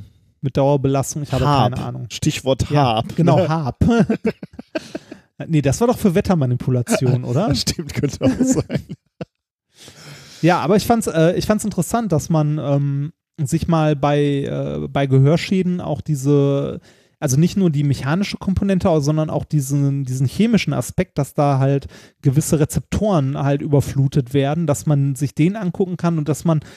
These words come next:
Speaker 1: quasi einen chemischen Gehörschutz den Leuten,
Speaker 2: Mhm.
Speaker 1: also hier den Mäusen, verpassen kann.
Speaker 2: Mir war ehrlich gesagt der, äh, dieser Schädigungsmechanismus gar nicht bewusst. Ich kannte das wohl mit diesen Härchen, die dann abbrechen,
Speaker 1: Ja.
Speaker 2: aber den Rest kannte ich gar nicht.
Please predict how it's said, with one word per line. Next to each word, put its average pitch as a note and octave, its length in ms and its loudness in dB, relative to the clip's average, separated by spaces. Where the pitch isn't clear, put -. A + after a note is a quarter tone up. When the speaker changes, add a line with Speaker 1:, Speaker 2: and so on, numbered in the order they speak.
Speaker 1:
quasi D3 300 0
einen C#3+ 260 -2
chemischen G3 640 0
Gehörschutz D3+ 920 0
den B2 160 -2
Leuten, A#2+ 460 -4
Speaker 2:
Mhm. G#2+ 40 -2
Speaker 1:
also B2+ 220 2
hier A#2+ 240 0
den A#2+ 160 0
Mäusen, B2+ 480 2
verpassen - 540 -2
kann. A#2+ 200 -8
Speaker 2:
Mir B2+ 140 2
war C#3 140 4
ehrlich C#3 240 -2
gesagt C3+ 280 0
der, A#2+ 380 2
äh, A2+ 320 -4
dieser C3 560 2
Schädigungsmechanismus C3 1300 -2
gar B2 100 0
nicht A#2+ 160 -4
bewusst. A#2 380 -6
Ich - 80 -4
kannte B2 260 0
das G#2+ 180 2
wohl A#2+ 120 0
mit A#2 140 -2
diesen G#2 200 -2
Härchen, A#2 480 0
die D#3 80 2
dann D3+ 160 0
abbrechen, D3 500 -2
Speaker 1:
Ja. C3+ 100 4
Speaker 2:
aber B2+ 100 2
den B2 60 0
Rest B2 240 -2
kannte D3 200 -6
ich G#2 100 -14
gar F#2+ 180 -2
nicht. F#2+ 260 -6